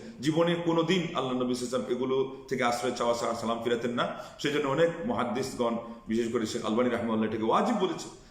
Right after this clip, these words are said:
তাহলে এটা হয়ে যাওয়ার পরে এই দোয়াটা আমরা যে একটু আগে যেটা বললাম, সেটা পড়বেন। ঠিক তদ্রূপ আল্লাহ নবী সাল্লাল্লাহু আলাইহি ওয়াসাল্লাম থেকে আরেকটি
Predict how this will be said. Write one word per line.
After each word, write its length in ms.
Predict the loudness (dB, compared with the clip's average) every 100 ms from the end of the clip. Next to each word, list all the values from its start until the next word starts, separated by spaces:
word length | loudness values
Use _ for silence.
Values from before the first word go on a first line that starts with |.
| 0
তাহলে 160 | 4
এটা 200 | 4 4
হয়ে 220 | 6 4
যাওয়ার 240 | 6 4 4
পরে 160 | 4
এই 120 | 4 4
দোয়াটা 260 | 4 2
আমরা 160 | 0 -2
যে 60 |
একটু 240 | -4 -4 -4
আগে 100 | -2
যেটা 160 | -2
বললাম, 200 | -4 -4
সেটা 180 | -4 -6 -2
পড়বেন। 320 | 0 2 0 -2 -12 -18 -20 -20 -20 -20 -4
ঠিক 180 | -2 4
তদ্রূপ 280 | 4 6 4 2 -2 -2 -2 -6 -12 -18 -20 -20 -20 -20 -20 -20 -20 -20 -20 -20 -20 -4
আল্লাহ 220 | 2 4
নবী 200 | 4 0
সাল্লাল্লাহু 360 | -2 -2 0 2
আলাইহি 180 | 2 0
ওয়াসাল্লাম 340 | 0 0 0
থেকে 500 | 0 -2 -4 -8 -16 -20 -20 -20 -20 -6 2
আরেকটি 320 | 2 4